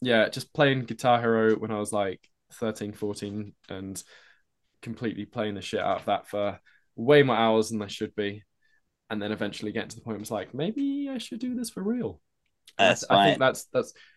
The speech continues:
Speaker 1: yeah, I think Guitar Hero, especially Guitar Hero three.
Speaker 2: My wife and I played that a bunch when that was popular.
Speaker 1: Nice, man. Yeah, I, th-, I think that was, yeah.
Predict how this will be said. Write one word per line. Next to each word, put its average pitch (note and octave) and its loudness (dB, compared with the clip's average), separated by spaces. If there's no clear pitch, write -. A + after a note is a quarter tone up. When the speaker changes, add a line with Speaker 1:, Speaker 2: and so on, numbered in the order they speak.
Speaker 1:
yeah, G#2 0
I G#2+ -2
think D3+ 0
Guitar C#3+ 4
Hero, A2+ 4
especially B2+ -6
Guitar A#2+ -2
Hero G#2+ 0
three. F#2+ -4
Speaker 2:
My G#2+ 8
wife A2+ 10
and A2 4
I G2 4
played F#2+ 0
that F#2+ 6
a F#2+ 2
bunch F#2+ -2
when G#2+ 0
that G#2+ 6
was G#2 -2
popular. A2 6
Speaker 1:
Nice, F#2+ -16
man. F2+ -18
Yeah, A#2 -2
I, C#3 0
th-, - -4
I D3 2
think D3 -4
that A#2 -4
was, - -10
yeah. F#2 -20